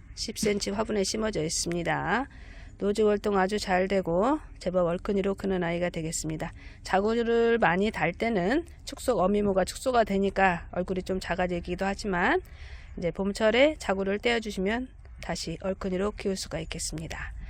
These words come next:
아페트론 지금 가지색으로 물이 들어가고 있는데요. 또 봄철에는 또 빨갛게 또 물이 들기도 합니다. 환경에 따라서, 계절에 따라서 어디서 어떻게 키우냐, 노숙으로 키우냐, 하우스에서 키우냐에 따라서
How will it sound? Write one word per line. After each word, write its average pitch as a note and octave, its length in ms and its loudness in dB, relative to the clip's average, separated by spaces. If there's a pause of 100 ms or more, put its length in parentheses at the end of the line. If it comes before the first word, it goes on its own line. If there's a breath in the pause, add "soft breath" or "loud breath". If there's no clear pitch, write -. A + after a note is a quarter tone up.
(220 loud breath)
아페트론 G#3+ 1040 2 (120)
지금 E3+ 400 -4
가지색으로 A3 800 2
물이 G3+ 180 2
들어가고 F3 380 -2
있는데요. D#3+ 520 0 (400 loud breath)
또 G3 360 2
봄철에는 G3+ 720 4 (100)
또 F3 300 4
빨갛게 A3 720 4
또 G3+ 200 0
물이 F3+ 220 -2
들기도 F3+ 400 -2
합니다. G#3 480 0 (460 loud breath)
환경에 D4+ 440 4
따라서, B3 520 6
계절에 G3+ 500 4
따라서 F3 640 4
어디서 G3 460 2
어떻게 A#3+ 420 2
키우냐, B3 540 0
노숙으로 A3+ 560 0
키우냐, A3 580 0
하우스에서 B3 760 2
키우냐에 A#3 460 -2
따라서 E3 440 2